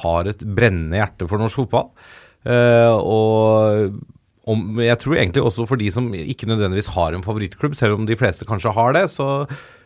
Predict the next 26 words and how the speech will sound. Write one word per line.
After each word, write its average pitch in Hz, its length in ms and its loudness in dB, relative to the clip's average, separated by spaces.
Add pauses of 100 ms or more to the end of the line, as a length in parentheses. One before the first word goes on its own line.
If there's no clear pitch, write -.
(120)
tror 98 240 0
jeg 110 260 6
at - 160 -6
det, 113 200 0 (180)
den 104 180 0
helgen 98 320 -2
her 107 240 0
er 87 160 -2
liksom 85 380 -8 (260)
noe 120 160 0
helt 87 160 0
spesielt. 82 560 -6 (220)
Og 131 100 -4
så 170 140 -2 (420)
er 98 160 0
det 135 80 0
jo 165 140 -4
selvfølgelig 123 260 0
lov 90 240 0
å 92 60 -4
håpe 92 260 -4
at 92 160 -12
vi 92 160 -2
får 82 400 -10
en 85 160 -8
helg 87 320 -4